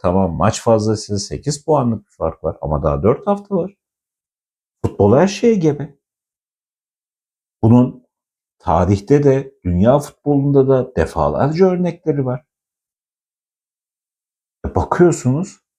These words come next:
yani hiçbir tepki yok, hiçbir reaksiyon yok. Sadece kişisel yetenek, sadece bireysel yetenek. At Talisca'ya, Talisca dönsün.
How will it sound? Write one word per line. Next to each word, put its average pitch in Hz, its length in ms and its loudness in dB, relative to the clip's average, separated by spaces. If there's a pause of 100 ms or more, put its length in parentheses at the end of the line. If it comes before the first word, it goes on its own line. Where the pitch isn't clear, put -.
(1700)
yani 80 540 -2
hiçbir - 720 0
tepki 202 400 -4
yok, 101 260 -2
hiçbir 226 380 0
reaksiyon 151 600 0
yok. - 180 -18 (2500)
Sadece 180 680 0
kişisel - 540 -4
yetenek, 165 560 -4 (280)
sadece 165 640 -2
bireysel 120 560 0
yetenek. 71 480 -14 (680)
At 196 260 0
Talisca'ya, 104 720 -4
Talisca 127 560 -2
dönsün. 82 600 -6